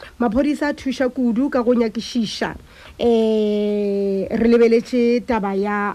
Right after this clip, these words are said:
batho bao ba latlhegilego, mohlala, sho. O ka fela pelo wa re ke kgale,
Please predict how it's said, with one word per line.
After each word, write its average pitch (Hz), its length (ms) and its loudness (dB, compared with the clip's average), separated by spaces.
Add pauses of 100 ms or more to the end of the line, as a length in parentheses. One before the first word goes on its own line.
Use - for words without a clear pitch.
batho 196 560 -2
bao 226 300 2
ba 208 100 -2
latlhegilego, 208 880 0
mohlala, 226 680 -2
sho. 208 320 -4 (540)
O 233 80 4
ka 269 160 2
fela 285 360 -2
pelo 262 600 2
wa 240 140 2
re 220 120 -2
ke 247 140 -4
kgale, 202 640 -6